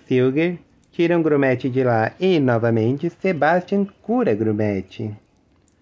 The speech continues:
Blind logo vê orcs ao longe e Neria decide usar um dos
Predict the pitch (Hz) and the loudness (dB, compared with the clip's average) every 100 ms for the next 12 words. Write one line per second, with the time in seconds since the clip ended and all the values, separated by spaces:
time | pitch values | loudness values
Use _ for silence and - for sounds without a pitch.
0 | _ _ _ _ _ - 135 160 190 202 | _ _ _ _ _ -14 -4 -2 0 0
1 | 190 180 202 208 190 208 214 - 196 220 | 0 2 2 0 0 -2 -4 0 0 0
2 | 214 196 208 208 214 220 156 110 98 101 | -4 -2 0 0 0 2 2 0 -4 -10
3 | 107 _ _ _ _ _ - 139 151 226 | -14 _ _ _ _ _ -8 -2 -2 -2
4 | - _ _ _ _ _ - 113 110 107 | -8 _ _ _ _ _ -12 -6 -4 -2
5 | 117 127 123 151 151 151 151 151 120 113 | 0 -2 -2 -2 -2 -2 0 2 2 0
6 | 117 113 110 | 0 0 -2